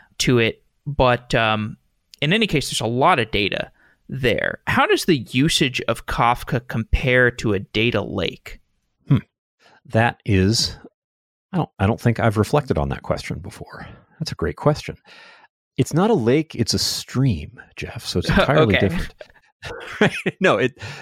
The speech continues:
Speaker 2: but I, let's
Speaker 1: Less plastic.
Speaker 2: that's cheesy, but let's, <laughs> right?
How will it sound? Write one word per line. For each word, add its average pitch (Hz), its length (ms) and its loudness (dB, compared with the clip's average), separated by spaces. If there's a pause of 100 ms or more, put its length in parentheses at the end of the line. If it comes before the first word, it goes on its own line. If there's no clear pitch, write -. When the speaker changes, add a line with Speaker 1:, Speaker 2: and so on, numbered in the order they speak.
Speaker 2:
but - 320 2
I, 135 120 2 (540)
let's 196 180 4
Speaker 1:
Less 147 140 2
plastic. 147 380 2
Speaker 2:
that's - 160 -2
cheesy, 110 320 4
but 95 220 2 (140)
let's, 127 280 2 (520)
<laughs> - 360 -4
right? - 320 0